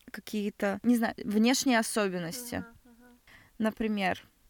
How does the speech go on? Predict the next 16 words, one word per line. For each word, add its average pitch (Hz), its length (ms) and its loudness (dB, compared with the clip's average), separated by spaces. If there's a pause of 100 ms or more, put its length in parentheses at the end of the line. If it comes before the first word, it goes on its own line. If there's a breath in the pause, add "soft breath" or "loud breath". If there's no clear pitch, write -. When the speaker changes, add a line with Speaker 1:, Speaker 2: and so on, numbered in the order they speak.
Speaker 1:
ноги 214 520 -2
разной 202 420 -4
длины, 196 500 -8 (500)
отсутствие - 680 -4
руки. 208 500 -6 (420)
Со - 160 -6
мной 214 100 -2
в - 80 -14
классе 220 320 -4
учился - 360 -8
мальчик, 214 360 -4
у - 20 -2
него 202 200 -4
был 208 160 -4
деформированный 202 680 -6
череп, 190 380 -8